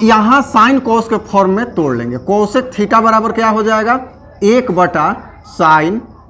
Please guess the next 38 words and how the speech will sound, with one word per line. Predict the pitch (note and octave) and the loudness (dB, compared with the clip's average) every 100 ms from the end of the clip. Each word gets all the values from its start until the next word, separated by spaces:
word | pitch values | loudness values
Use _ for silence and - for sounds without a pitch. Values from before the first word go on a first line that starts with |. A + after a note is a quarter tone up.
| - | -8
theta | C3+ - B2 - - - - | -8 -6 -8 -10 -18 -16 -2
minus | D3+ F3+ E3 B2 - - | 2 4 2 -2 -10 -4
cot | F#3 A#3 - | 0 0 -2
theta | G#3+ G#3 G#3+ | -4 -2 0
बराबर | G#3 G3 F#3+ | 0 0 0
क्या | F#3 F#3 | 0 0
हो | D#3+ D#3+ | 0 -2
जाएगा, | D#3 D3+ D3 G3 A#3+ - - - | -2 -2 0 0 -2 -10 -20 -4
तो | F3 | 0
ये | E3+ A3 B3 | 2 2 2
होता | F#3 F3 D#3 A#2 | 0 -2 -2 -2
है | E3 A3 - - - | 0 -2 -6 -20 -16
cos | - E3 F3+ G#3+ A3+ - | -4 2 2 2 -2 -6
theta | F#3+ F#3+ C#3+ C#3+ - - B2+ | -4 -2 -2 -4 -6 -12 -4
बटा | D#3 D#3+ C#3 F3 - - - - - | -2 0 -2 -2 -6 -14 -20 -20 -18
sine | - E3 D3+ D3+ F#3+ A#3+ - - | -4 2 2 2 -2 -4 -12 -8
theta। | C3 C3 A#2+ - - - | -8 -6 -10 -10 -16 -8
देखिए | A3+ B3+ | -4 -4
त्रिकोणमिति | B3+ A3 A3 A3 G#3+ G#3 B3 | -2 -2 0 0 0 -2 -2
के | A3+ | -2
कुछ | - G#3+ G#3 | -2 -6 -6
सूत्र | - G3+ G3 | -8 -4 -2
आपको | E3 E3 - F3+ | 0 0 0 0
याद | D#3 C#3 | 0 0
रखने | C3 B2+ C3 | -4 -6 -8
पड़ेंगे, | A#2+ B2 B2 A2+ A#2 - - | -6 -6 -6 -8 -12 -16 -4
इसके | F#3+ F#3+ A3+ | -4 0 2
लिए | A3 | 4
मैंने | A3 G#3+ A3 A3+ | 4 2 0 0
एक | G#3+ G#3+ | -2 -2
वीडियो | C#3 D#3+ F3 A3 | 0 2 4 2
बना | G#3 F#3 F3+ | 2 0 0
दिया | F3 F3 | 0 0
है | G#3 | -2
कौन | - F3 F3 | -4 -4 -2
कौन | F3 E3 | -2 -4
सा | D#3+ | -4
सूत्र | - D#3+ - F#3+ | -4 -4 -2 -6